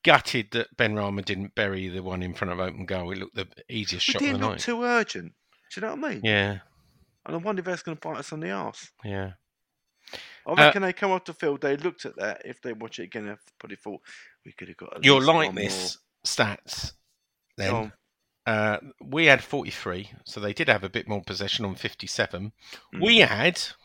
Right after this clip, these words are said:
Speaker 1: get ready for this, dr-, drum roll, please. I don't have a drum roll ready. Eighteen shots, seven on target. They had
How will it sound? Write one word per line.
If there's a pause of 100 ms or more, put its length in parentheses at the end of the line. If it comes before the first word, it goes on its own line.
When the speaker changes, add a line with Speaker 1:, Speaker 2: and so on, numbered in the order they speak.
(120)
Speaker 1:
get
ready
for
this,
dr-,
drum
roll,
please. (640)
I
don't
have
a
drum
roll
ready. (800)
Eighteen
shots,
seven
on
target.
They
had